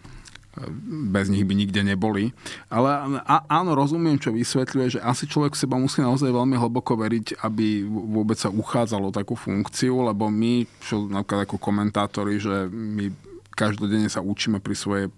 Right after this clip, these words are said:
práci, že keďže sme komentátori, tak sa mýlime často a naše omyly nás úplne nevyhnutne dobiehajú a ne-, ne-, nevieme sa vyhnúť tomu, aby sme ich,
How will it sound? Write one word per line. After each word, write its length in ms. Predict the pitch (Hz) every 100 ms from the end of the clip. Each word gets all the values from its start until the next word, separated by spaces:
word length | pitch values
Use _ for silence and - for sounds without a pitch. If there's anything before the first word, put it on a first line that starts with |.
| -
práci, 400 | 101 98 - 98
že 80 | 98
keďže 320 | 101 98 101
sme 80 | 95
komentátori, 720 | - 92 98 - 95 101 98
tak 160 | 98
sa 160 | - 101
mýlime 400 | 95 92 101 101
často 640 | - 90 - - 135 143 - - - - - - - -
a 80 | -
naše 320 | 101 104 -
omyly 400 | 98 107 113 110
nás 160 | 110 104
úplne 400 | 107 - 113 104
nevyhnutne 720 | 107 104 110 107 104 - 104
dobiehajú 720 | 98 90 95 95 95 95 101
a 0 |
ne-, 160 | 98 98
ne-, 240 | 98 98
nevieme 400 | 98 101 98 98
sa 80 | 104
vyhnúť 480 | 95 101 101 98 -
tomu, 320 | 95 90 92
aby 240 | 95 92 95
sme 400 | 95 92 90 92 139 151 156 101
ich, 160 | 95